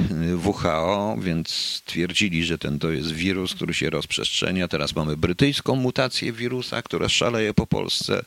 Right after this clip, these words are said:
Z naszej winy, jak to mówił dzisiaj minister Zagłady. Notabene minister z Zagłady, czyli minister zdrowia, powiedział, że należy wrócić do leczenia ludzi, co świadczy o tym, że nie leczyli ludzi.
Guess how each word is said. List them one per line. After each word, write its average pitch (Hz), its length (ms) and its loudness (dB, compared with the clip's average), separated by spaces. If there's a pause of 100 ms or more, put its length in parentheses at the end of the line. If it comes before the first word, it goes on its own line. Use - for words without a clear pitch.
(540)
Z 101 120 2
naszej 113 340 6
winy, 104 280 2
jak 95 260 -2
to - 160 -4
mówił 90 300 2
dzisiaj 87 260 -2
minister 92 500 0
Zagłady. 85 600 0 (420)
Notabene 107 520 4
minister 92 520 2
z 92 60 -4
Zagłady, 92 520 0
czyli 95 220 4
minister 101 480 2
zdrowia, 90 420 0
powiedział, 90 480 0
że 85 140 0
należy 87 360 0
wrócić 92 380 -2
do 85 160 -4
leczenia 87 400 -2
ludzi, 87 340 0
co - 140 -8
świadczy - 460 -4
o 80 60 -2
tym, 80 200 -4
że 78 260 -4 (380)
nie 98 180 4
leczyli 90 420 2
ludzi. 64 440 -6